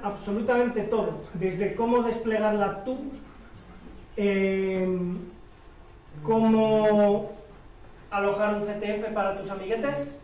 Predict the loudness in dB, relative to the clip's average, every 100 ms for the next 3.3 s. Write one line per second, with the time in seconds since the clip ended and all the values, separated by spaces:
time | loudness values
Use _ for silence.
0 | -20 -20 -14 -8 -4 -4 -4 -4 -4 -4
1 | -4 -2 -2 -2 -6 -12 -16 -20 -18 -8
2 | -4 -2 0 -2 -2 -2 -4 -4 -4 -2
3 | -2 -2 -6